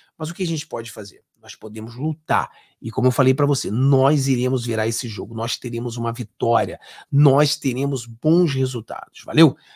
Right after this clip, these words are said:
Então Deus abençoe todos vocês. Vocês têm um dia maravilhoso. Não esqueça, às quinze horas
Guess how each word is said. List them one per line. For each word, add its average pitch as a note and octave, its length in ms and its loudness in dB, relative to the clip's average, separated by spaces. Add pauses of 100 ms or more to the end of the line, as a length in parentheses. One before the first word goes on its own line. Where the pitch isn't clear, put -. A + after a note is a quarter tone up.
Então G3+ 160 0
Deus G#3+ 220 4
abençoe F3 420 6
todos D3 220 2
vocês. C#3+ 420 4
Vocês D#3 260 0
têm D3 120 0
um C3+ 40 4
dia C3 200 4
maravilhoso. E3 960 4
Não C#3+ 140 0
esqueça, D3+ 420 -4
às - 80 -8
quinze D3 340 -4
horas C#3 360 -2